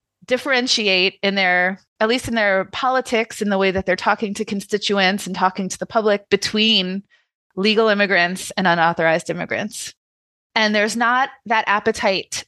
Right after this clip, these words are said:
to really transform the categories of legal immigration in that moment, uh, even though there were proposals to, to do away with the, the lottery, even coming out of Barbara Jordan's Immigration Commission.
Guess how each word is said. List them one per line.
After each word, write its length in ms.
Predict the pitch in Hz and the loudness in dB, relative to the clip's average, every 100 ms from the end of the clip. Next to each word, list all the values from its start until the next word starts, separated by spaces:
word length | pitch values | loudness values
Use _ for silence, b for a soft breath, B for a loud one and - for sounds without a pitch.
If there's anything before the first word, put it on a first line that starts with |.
| - | -8
to 540 | - 214 196 190 185 - | -2 0 0 0 -2 -4
really 380 | 180 202 196 190 | -2 2 2 0
transform 580 | - 185 190 - 202 190 | 0 -2 -2 -2 0 0
the 80 | |
categories 640 | - 180 180 180 185 185 180 | -2 0 0 2 2 0 -2
of 120 | 170 | -4
legal 580 | 185 180 185 180 175 - _ _ _ _ - | -2 0 2 2 2 0 _ _ _ _ -4
immigration 560 | 196 180 185 180 - 170 | -2 0 0 0 0 -2
in 100 | 165 | 0
that 180 | 160 156 | 0 0
moment, 480 | 175 165 160 156 - | -2 0 0 0 -2
uh, 240 | 170 160 165 | 0 0 0
even 180 | 170 | -2
though 120 | 170 160 | -2 0
there 160 | 170 | 2
were 120 | 165 | 0
proposals 840 | 160 160 - 185 180 180 170 - - - | -2 -4 0 0 2 0 -2 -10 -16 -4
to, 280 | 196 170 165 | 0 0 0
to 180 | - | -4
do 160 | 190 180 | -2 0
away 260 | 180 165 160 | 0 0 0
with 180 | 170 | -2
the, 320 | 160 151 156 - | 0 0 -2 -4
the 80 | 190 | -2
lottery, 520 | 170 160 160 156 165 b b _ _ _ - | 0 0 0 0 -4 b b _ _ _ -4
even 240 | 214 196 214 | -2 0 0
coming 300 | 220 185 180 | 0 0 0
out 180 | 170 | 0
of 240 | 170 170 - | 0 -2 -2
Barbara 260 | 175 170 | -2 0
Jordan's 560 | 170 175 165 160 156 170 | -2 0 -2 -4 -10 -6
Immigration 640 | 165 170 151 165 156 151 | -4 0 0 0 -2 -4
Commission. 600 | 170 185 147 - 101 202 | -6 -4 -2 -2 -2 -4